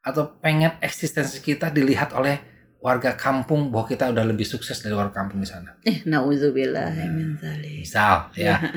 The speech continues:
Speaker 1: kita kembali ke situ ya. Kedua, ketiga ya, karena unsur pemborosan ini juga perlu kita lihat ya. Pemborosan, air, banyak, eh,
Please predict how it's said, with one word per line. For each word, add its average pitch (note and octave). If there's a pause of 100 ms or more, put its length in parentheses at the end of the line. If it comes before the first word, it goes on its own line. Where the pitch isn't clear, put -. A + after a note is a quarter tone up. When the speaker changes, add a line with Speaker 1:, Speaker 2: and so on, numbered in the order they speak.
(200)
Speaker 1:
kita E3+
kembali B2+
ke A#2
situ G2+
ya. -
Kedua, G2+ (560)
ketiga A#2+
ya, G#2+ (1080)
karena F3
unsur F3
pemborosan C#3+
ini D3
juga A#2+ (600)
perlu D3+
kita C#3
lihat G#2+ (260)
ya. - (520)
Pemborosan, G2
air, G2
banyak, A2 (500)
eh, A2